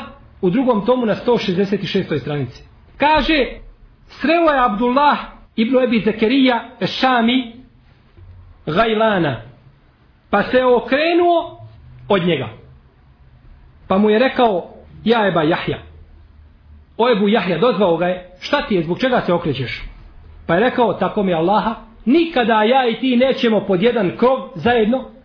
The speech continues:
osim u džamiji. Jedan krov mene i tebe neće sastaviti, osim džamija.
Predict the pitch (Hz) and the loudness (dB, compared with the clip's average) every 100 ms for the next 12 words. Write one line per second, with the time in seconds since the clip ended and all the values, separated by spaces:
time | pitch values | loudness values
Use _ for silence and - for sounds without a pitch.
0 | _ - 226 - 208 196 - - 147 143 | _ -2 -2 0 -2 -4 -10 -4 -2 0
1 | 123 117 107 - - - _ _ _ - | -2 -6 -10 -16 -20 -20 _ _ _ 0
2 | 240 311 311 240 - 330 339 214 - _ | 2 2 0 -2 0 2 2 -2 -16 _
3 | 214 294 269 226 277 233 226 220 - 151 | -2 0 0 2 2 2 2 -2 -4 -8
4 | - 143 - - 247 277 214 233 220 185 | -6 -8 -8 -4 -2 0 0 0 0 -2